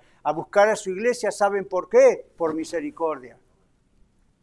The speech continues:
Dice, "Algunos tienen por tardanza la segunda venida de Cristo". Pero ¿por qué Dios dice, "Por paciencia, para que más personas sean salvas"? Jesús todavía no ha venido. ¿Por qué? Porque cuando Jesús venga,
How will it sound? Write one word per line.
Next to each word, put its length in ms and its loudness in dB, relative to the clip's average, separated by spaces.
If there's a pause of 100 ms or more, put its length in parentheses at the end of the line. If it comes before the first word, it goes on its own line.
(340)
Dice, 240 -4
"Algunos 440 -2
tienen 280 -4
por 180 2
tardanza 640 2
la 100 -2
segunda 400 -6
venida 240 -6
de 140 -6
Cristo". 480 -12 (340)
Pero 240 -2
¿por 200 -2
qué 200 0
Dios 240 0
dice, 640 -6 (440)
"Por 260 0
paciencia, 920 0
para 340 0
que 340 -4
más 340 0
personas 720 -6
sean 240 -6
salvas"? 480 0
Jesús 400 -12
todavía 420 -4
no 100 -8
ha 40 -2
venido. 460 -8 (200)
¿Por 180 -6
qué? 300 2 (220)
Porque 200 -4
cuando 260 -4
Jesús 300 -10
venga, 500 4